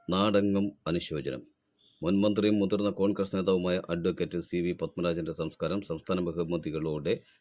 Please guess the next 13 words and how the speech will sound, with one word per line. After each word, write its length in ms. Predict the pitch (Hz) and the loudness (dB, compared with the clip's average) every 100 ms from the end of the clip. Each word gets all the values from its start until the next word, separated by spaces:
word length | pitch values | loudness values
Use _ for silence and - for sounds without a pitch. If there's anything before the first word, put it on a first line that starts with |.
| _ | _
ജന്മനാടായ 600 | 76 82 92 85 80 82 | -6 -2 0 0 0 0
പരവൂരിലെ 600 | 78 82 82 90 87 80 80 | -2 -2 -2 -2 -2 -2 -4
കിഴക്കൻകര 600 | - 82 - 95 87 85 | -4 -4 -2 -2 -2 -2
വീടിനോട് 480 | 78 82 85 80 | -2 -4 -2 -4
ചേർന്ന് 320 | 76 80 82 90 | -4 -4 -4 -4
വ്യാഴം 420 | 82 80 80 78 | -2 -2 -2 -2
വൈകിട്ട് 420 | 78 80 82 82 | -4 -4 -4 -4
നാലിന് 400 | 80 78 78 82 - _ _ 65 | -2 -2 -2 -4 -8 _ _ -6
നടക്കും. 680 | 69 65 - 78 69 60 - _ _ _ _ _ _ _ _ _ _ _ _ _ _ _ _ _ _ _ _ _ _ _ | -4 -4 -8 -8 -6 -8 -16 _ _ _ _ _ _ _ _ _ _ _ _ _ _ _ _ _ _ _ _ _ _ _
പക്വമതിയായ 640 | 95 - 98 92 90 87 92 | -6 -4 -2 0 2 4 2
പൊതുപ്രവർത്തകൻ 880 | 107 92 87 - 82 80 - 73 76 - | 0 -4 -4 -2 -2 -2 -4 -4 -6 -6
എസ് 120 | 80 | -8
സുദേവൻ. 480 | - 71 76 71 65 | -6 -6 -4 -4 -6